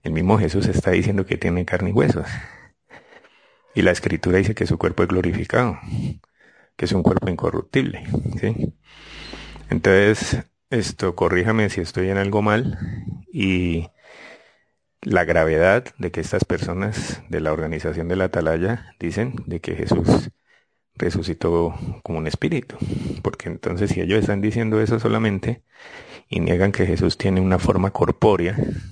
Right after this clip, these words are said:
que es un ser con morfe, con forma, eh, realmente invalidan la resurrección de los muertos. O sea,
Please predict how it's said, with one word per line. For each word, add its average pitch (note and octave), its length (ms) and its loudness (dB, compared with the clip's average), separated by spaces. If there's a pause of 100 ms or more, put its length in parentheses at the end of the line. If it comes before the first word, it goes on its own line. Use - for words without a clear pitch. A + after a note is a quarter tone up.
(240)
que - 140 -8
es - 80 -6
un G2 120 -4
ser G2 200 -2
con G2 160 -4
morfe, F#2+ 360 4
con E2 220 -4
forma, G2 480 2 (2250)
eh, E2 520 4 (640)
realmente E2+ 480 2
invalidan F#2 460 2
la F2+ 80 0
resurrección E2 540 -2
de D#2 60 0
los E2 120 -8
muertos. - 400 -8 (1800)
O - 20 -20
sea, E2+ 400 2